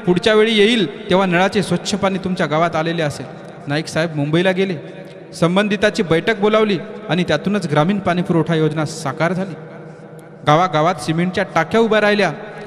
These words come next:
आणि खेड्यात नळाने पाणीपुरवठ्याची सुरुवात झाली.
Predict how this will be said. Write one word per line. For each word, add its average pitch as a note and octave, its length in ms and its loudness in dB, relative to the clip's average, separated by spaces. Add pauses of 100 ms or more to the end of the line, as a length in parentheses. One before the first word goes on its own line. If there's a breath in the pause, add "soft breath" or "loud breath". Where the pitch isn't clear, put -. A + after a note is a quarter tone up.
आणि F#3 240 2
खेड्यात F3+ 340 4
नळाने F3 320 2
पाणीपुरवठ्याची E3+ 720 -2
सुरुवात D3+ 420 0
झाली. C#3 180 -4